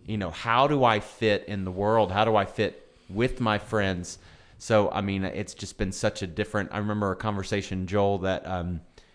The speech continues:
you and Michaela were, were bringing up about, uh, kids hearing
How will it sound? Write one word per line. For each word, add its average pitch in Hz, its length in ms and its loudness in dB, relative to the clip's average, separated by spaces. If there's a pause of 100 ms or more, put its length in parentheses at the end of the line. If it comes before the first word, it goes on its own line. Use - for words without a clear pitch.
you 110 220 2
and 98 120 0
Michaela 110 500 0
were, 95 140 -2
were 92 120 -10
bringing 95 380 -2
up 90 260 -4
about, 92 500 -2 (300)
uh, 95 340 2
kids 117 340 -2
hearing 117 600 0